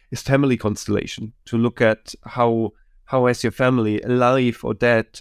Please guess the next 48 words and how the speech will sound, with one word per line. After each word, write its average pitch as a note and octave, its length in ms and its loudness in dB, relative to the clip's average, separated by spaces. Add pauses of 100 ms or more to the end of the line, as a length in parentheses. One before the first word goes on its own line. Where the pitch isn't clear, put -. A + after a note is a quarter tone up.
in-, C3 240 -4
influenced B2+ 600 -2
you A2+ 440 2
and, A2 200 -2
and, A2 300 0
and G#2+ 160 -4
your A#2 140 2
relationships. G#2 760 -2 (560)
And A#2+ 80 0
I've A#2 160 -2
gone C3+ 220 2
even A2+ 420 0
that A#2 160 -2
far, A#2 400 2
and, G#2+ 140 -2 (160)
and A2+ 160 -12 (200)
I A#2 40 -8
found A#2+ 240 0
that A2+ 80 4
really A2 200 2
interesting, G#2+ 560 0
and, G#2+ 200 -6
and G#2+ 100 -6
that's A2 180 -2
why G#2 120 -6
I G#2+ 40 -4
think G#2+ 200 -4
it's - 160 -10
worth G#2+ 200 2
mentioning, A2+ 540 0 (720)
to - 100 -6
talk D3 280 0
to - 100 -4
my A#2+ 140 2
dad, A#2 560 0 (280)
um, G#2+ 260 0
who's A2 180 -4
still B2 180 0
alive, G#2+ 420 2
and, B2+ 200 -6
and C#3+ 180 -2
to B2+ 300 -4
talk C3 300 -2
to A#2+ 100 -2
my A2 100 2
granddad, B2 680 0
who, G#2+ 280 -10
who A2 140 -18